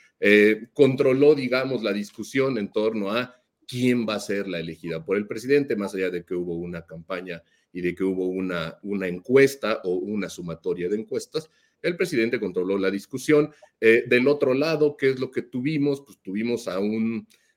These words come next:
digamos, a una oposición que fue atravesando por distintos nombres, que fue atravesando por distintas maneras de organizarse, de poner a discusión algunas, pues, algunas cuestiones que ellos consideraban que deberían de ser susceptibles de contrastar.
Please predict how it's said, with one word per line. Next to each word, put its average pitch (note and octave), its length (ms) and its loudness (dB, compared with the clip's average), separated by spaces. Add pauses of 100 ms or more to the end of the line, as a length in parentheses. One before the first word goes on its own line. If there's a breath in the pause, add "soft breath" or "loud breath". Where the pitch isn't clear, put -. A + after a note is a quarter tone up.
digamos, C#3+ 460 0
a B2+ 120 0
una E3+ 600 2
oposición C3 760 -2
que C3+ 120 -8
fue D3 140 -2
atravesando B2+ 580 -2
por G#2+ 180 -4
distintos A2 580 -6
nombres, C#3 400 -2
que G#2 120 -10
fue G#2+ 120 -4
atravesando G2+ 540 -4
por F#2 180 -12
distintas F#2+ 520 -8
maneras F#2+ 340 -4
de F2+ 80 -8
organizarse, F2+ 840 -2
de F#2+ 140 -8
poner G2+ 520 -4 (380 soft breath)
a F#2+ 120 -4
discusión G2 680 -2
algunas, G2+ 640 -4 (260 soft breath)
pues, A#3 140 -2
algunas A#3+ 320 2
cuestiones E3+ 460 2
que D3+ 80 2
ellos D3 160 2
consideraban G#2+ 640 0
que G#2 80 -2
deberían G2 340 0
de G2 120 -4
ser G2 180 -2
susceptibles F#2 680 -4
de F2+ 120 -8
contrastar. C3+ 680 0